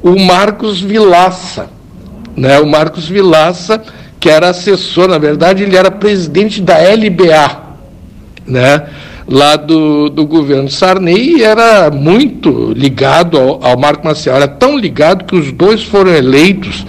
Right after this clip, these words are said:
pra Academia Brasileira de Letras, o Marcos Vilaça, Marcos Vinícius Vilaça. E o Vilaça, ao contrário do, do, do Marco Maciel, não era tão gentil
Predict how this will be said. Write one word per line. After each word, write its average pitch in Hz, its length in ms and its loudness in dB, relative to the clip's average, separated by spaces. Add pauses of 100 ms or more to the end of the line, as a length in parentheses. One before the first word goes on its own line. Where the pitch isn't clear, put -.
(420)
pra 151 80 2
Academia 185 640 2
Brasileira 196 540 2
de 202 100 -6
Letras, 208 560 -2 (180)
o 139 60 -4
Marcos 139 420 -2
Vilaça, 160 600 0
Marcos 175 520 -4
Vinícius 139 580 -6
Vilaça. 131 560 -4 (500)
E 269 120 2
o 302 100 2
Vilaça, 175 680 0
ao 135 80 -2
contrário 135 680 0
do, 120 380 -2
do, 113 300 -6
do 127 120 -8
Marco 123 300 -2
Maciel, 143 380 0
não 226 240 2
era 196 200 4
tão 226 320 0
gentil 220 760 0